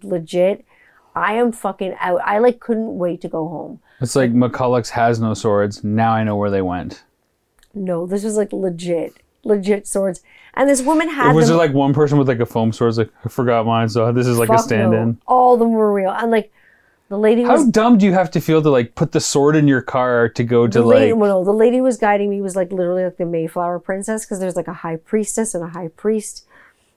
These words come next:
Speaker 1: And these people, like, who were involved, oh my God.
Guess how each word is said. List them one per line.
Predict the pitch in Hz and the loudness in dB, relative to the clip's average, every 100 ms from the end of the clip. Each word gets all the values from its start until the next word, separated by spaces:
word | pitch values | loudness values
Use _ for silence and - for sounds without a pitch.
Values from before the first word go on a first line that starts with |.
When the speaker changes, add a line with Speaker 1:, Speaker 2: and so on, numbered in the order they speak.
| - | -8
Speaker 1:
And | 190 190 | -4 -4
these | 180 | -4
people, | - 208 196 202 190 | -6 -4 -2 0 0
like, | 185 | -2
who | 208 | -2
were | 190 180 | -2 -2
involved, | 175 170 180 185 - | -4 -2 -2 -2 -4
oh | - 165 | -4 -4
my | 156 156 | -4 -8
God. | 151 151 170 180 | -10 -10 -10 -14